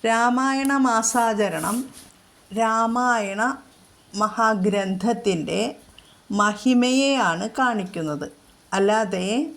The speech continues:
മാസത്തിൻ്റെ മഹിമയെ അല്ല. രാമായണത്തെയോ തത്തുല്യമായ ഈശ്വര സങ്കല്പങ്ങളെയോ മാറ്റി നിർത്തിയാൽ കർക്കിടക മാസം ആരോഗ്യകരമായ ഒരു മാസമല്ല.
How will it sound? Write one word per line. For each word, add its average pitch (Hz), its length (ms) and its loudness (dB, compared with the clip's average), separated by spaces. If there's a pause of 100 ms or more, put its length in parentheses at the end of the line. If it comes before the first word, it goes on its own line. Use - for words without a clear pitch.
(640)
മാസത്തിൻ്റെ 247 1000 2
മഹിമയെ 202 680 -2
അല്ല. 170 180 -4 (1200)
രാമായണത്തെയോ 247 1300 2 (340)
തത്തുല്യമായ 233 920 0 (460)
ഈശ്വര 220 500 0
സങ്കല്പങ്ങളെയോ 226 1400 0
മാറ്റി 220 460 0
നിർത്തിയാൽ 175 760 0 (640)
കർക്കിടക 208 600 0
മാസം 208 500 0 (300)
ആരോഗ്യകരമായ 220 1300 2
ഒരു 202 280 2
മാസമല്ല. 170 800 -2